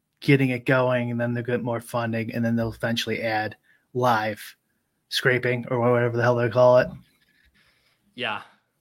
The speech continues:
Speaker 2: Any other questions from the chat that you would like us to ask?
Speaker 1: Wait, I got a question for it. Let's
Speaker 2: Okay.
Speaker 1: do, okay. Is, wi-, is, what is his screen name? The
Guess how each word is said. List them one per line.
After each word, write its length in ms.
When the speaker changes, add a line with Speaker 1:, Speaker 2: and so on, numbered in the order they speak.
Speaker 2:
Any 180
other 220
questions 460
from 160
the 60
chat 380
that 120
you 100
would 100
like 280
us 180
to 180
ask? 300
Speaker 1:
Wait, 180
I 160
got 220
a 60
question 580
for 260
it. 80
Let's 220
Speaker 2:
Okay. 140
Speaker 1:
do, 320
okay. 400
Is, 640
wi-, 200
is, 240
what 220
is 100
his 140
screen 260
name? 340
The 320